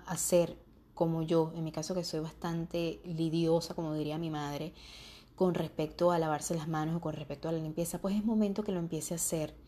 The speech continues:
porque recordemos que estos son hábitos que no solamente, eh, son hábitos para uno, sino para las personas que están a nuestro alrededor. No solamente hágalo como una,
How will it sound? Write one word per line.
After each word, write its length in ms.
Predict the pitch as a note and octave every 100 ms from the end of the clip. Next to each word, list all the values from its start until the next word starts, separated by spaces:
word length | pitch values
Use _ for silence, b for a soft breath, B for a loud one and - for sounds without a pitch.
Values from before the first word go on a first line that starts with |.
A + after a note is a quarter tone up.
| B B B B -
porque 480 | - G3 F#3 - - - - -
recordemos 480 | G3 G#3 F3+ F3 F#3
que 100 | -
estos 240 | G3 G#3 G#3
son 260 | G#3 G#3
hábitos 300 | G3+ G#3 G#3
que 100 | F#3+
no 100 | F3+
solamente, 840 | E3+ A3 G3+ G3 F#3+ F#3 F#3 G3 G#3+ B B B B -
eh, 580 | F#3+ F3 E3+ D#3+ D#3 D#3
son 220 | - F3
hábitos 300 | F3 F#3+ G3+
para 300 | - F3 D#3+
uno, 360 | - A#3 F3 D3 - - -
sino 380 | - F3+ F3+
para 160 | - G3
las 120 | E3+
personas 440 | - D#3+ D#3 D3+ D3+
que 100 | E3+
están 240 | - D3
a 20 |
nuestro 260 | D#3 D#3 D3+
alrededor. 520 | D3+ C#3+ C#3 C#3 F3+
No 160 | E3+ D#3+
solamente 560 | F3 F3 F3 E3+ F3+
hágalo 340 | F3+ E3 D#3+ E3+
como 340 | E3 D3+ D3
una, 380 | D3 D3+ E3 E3+